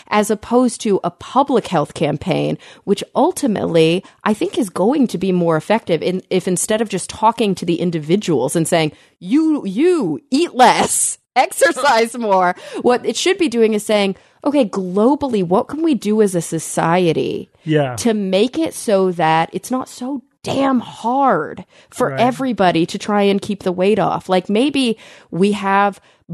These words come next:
Speaker 1: breaks at work, and maybe we have, you know, uh, regulation about how food is, is packaged and sold, and, you know, whatever the case may be, there's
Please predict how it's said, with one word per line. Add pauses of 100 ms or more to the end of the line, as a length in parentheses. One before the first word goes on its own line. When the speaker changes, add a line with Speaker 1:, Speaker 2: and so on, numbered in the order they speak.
Speaker 1:
breaks
at
work,
and
maybe
we
have,
you
know,
uh,
regulation
about
how (300)
food
is, (160)
is
packaged
and
sold,
and,
you
know,
whatever
the
case
may
be,
there's